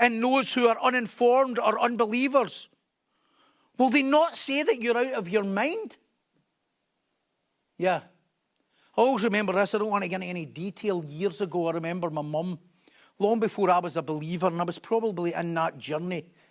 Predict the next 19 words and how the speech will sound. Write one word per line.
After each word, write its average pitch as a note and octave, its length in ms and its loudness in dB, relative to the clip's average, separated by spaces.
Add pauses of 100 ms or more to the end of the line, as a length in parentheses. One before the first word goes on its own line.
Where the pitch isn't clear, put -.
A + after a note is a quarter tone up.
(440)
Of - 140 -6
course F#3+ 240 4
I - 20 6
was G3 140 2
in G3+ 120 2
that F3+ 180 -2
journey. F3+ 260 -2
God F#3 200 2
was D#3 140 -4
leading F#3 240 -2
me. F3 160 -2 (340)
And G3 120 2
I - 20 6
remember A#3 300 2
my G#3 100 0
mum F#3 300 0
went F#3 220 -2
to F3 100 0
a, C#3+ 180 -2